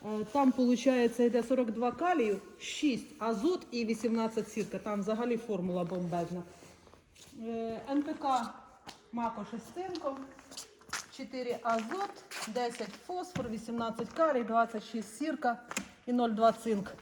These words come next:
Кальцій присутній також в ґрунті. Тобто, якщо ґрунти мають злегка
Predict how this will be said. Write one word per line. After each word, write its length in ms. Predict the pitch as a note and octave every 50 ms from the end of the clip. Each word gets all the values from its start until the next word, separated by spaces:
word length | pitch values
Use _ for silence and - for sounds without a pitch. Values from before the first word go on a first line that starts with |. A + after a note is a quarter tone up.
| - -
Кальцій 680 | - - B3 B3+ C#4+ C#4 B3+ - - - - - B3+ C4 C4+ - - - - - -
присутній 440 | G#3 G#3 - - C4+ B3+ A#3+ G#3+ G3+
також 360 | F#3+ G#3 G3 G3+ A#3+ A3+ F#3 -
в 40 | A3
ґрунті. 280 | G#3+ A3+ G#3+ G3 - E3 -
Тобто, 160 | G3+ G3 - -
якщо 340 | G3+ - - - B3 A3+ A3+ - - - - - - - - F#3+
ґрунти 540 | G#3+ A3 A3 G#3+ G3+ - - A#3 A3+ G#3 - - - - - -
мають 320 | G#3+ A3 G#3 G3+ G3 F#3+
злегка 480 | E3+ A3 G#3 G3+ G#3+ - G#3 F#3+ F#3+